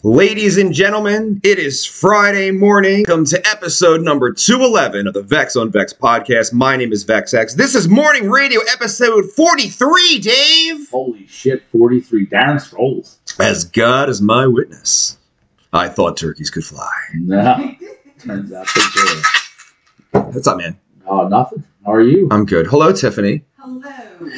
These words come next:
Speaker 1: So,
Speaker 2: Hello.
Speaker 1: we were supposed to have a guest. I thought he was gonna be here right now. Clearly, he's caught in, in morning traffic for morning radio.
Speaker 2: He was unawares of the morning traffic issues.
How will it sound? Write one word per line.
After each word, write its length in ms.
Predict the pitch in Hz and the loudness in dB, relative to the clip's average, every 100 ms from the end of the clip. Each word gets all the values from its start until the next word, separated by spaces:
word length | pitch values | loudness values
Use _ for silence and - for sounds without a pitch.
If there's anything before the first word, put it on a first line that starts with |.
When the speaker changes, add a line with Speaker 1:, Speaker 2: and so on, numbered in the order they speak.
| - | -6
Speaker 1:
So, 400 | - 381 170 - | 0 2 0 2
Speaker 2:
Hello. 640 | 392 392 381 349 185 165 139 | 4 6 8 8 6 2 2
Speaker 1:
we 100 | 180 | 2
were 100 | 165 | 0
supposed 280 | - 180 180 | 0 0 2
to 60 | |
have 100 | 185 | -2
a 40 | 156 | 0
guest. 440 | 160 170 - - 139 | 0 0 -2 -4 -4
I 60 | |
thought 140 | 147 160 | 0 2
he 40 | |
was 100 | 156 | 2
gonna 100 | 151 | 0
be 140 | 147 143 | 0 2
here 140 | 143 | 2
right 280 | 117 135 123 | 2 0 0
now. 400 | 117 131 196 196 _ _ _ - | 0 0 0 -6 _ _ _ -4
Clearly, 300 | 160 175 156 | -2 0 0
he's 160 | 135 | 0
caught 260 | - 135 127 | 2 2 2
in, 140 | 104 | 0
in 100 | 120 | -4
morning 320 | 113 117 123 123 | 0 2 2 2
traffic 440 | 143 127 143 - | 0 0 -2 -4
for 80 | 104 | -2
morning 260 | 110 113 | 0 0
radio. 420 | 101 92 98 110 - _ _ - | 0 2 0 0 -4 _ _ 0
Speaker 2:
He 60 | |
was 160 | 127 113 | 2 2
unawares 600 | 123 127 117 117 113 101 | 0 2 4 4 2 -2
of 80 | 104 | -4
the 80 | 101 | -2
morning 320 | 104 101 98 | 0 -2 -6
traffic 420 | - 101 95 95 | -2 -2 -2 -6
issues. 560 | 92 85 - 90 82 | -12 -10 -6 -6 -6